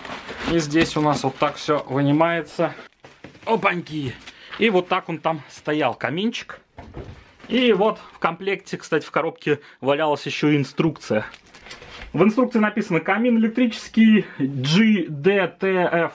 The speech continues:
P тысяча двести А, модель, фирма». И вот они, переключатели. То есть, а, один переключатель просто включить, он, по идее, должен просто гореть.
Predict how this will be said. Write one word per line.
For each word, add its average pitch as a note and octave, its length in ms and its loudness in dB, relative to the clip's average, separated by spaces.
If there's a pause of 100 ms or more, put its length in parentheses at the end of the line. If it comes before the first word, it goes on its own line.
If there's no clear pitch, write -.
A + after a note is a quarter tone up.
(120)
P F#3+ 320 0 (200)
тысяча E3+ 280 0
двести D#3+ 480 2
А, A3+ 300 2 (600)
модель, D#3 640 2 (300)
фирма». F#3+ 540 2 (720)
И G#3+ 160 4
вот G3+ 220 2
они, F3 160 4
переключатели. E3+ 880 0
То C#3+ 160 -4
есть, - 260 -4 (220)
а, B2 180 0
один D#3+ 220 0
переключатель C3+ 500 -2
просто B3+ 300 -2
включить, A#3+ 440 -2
он, G#3 140 2
по G#3 160 0
идее, G#3 180 2
должен F#3 280 4
просто F3 280 -2
гореть. F#3 380 2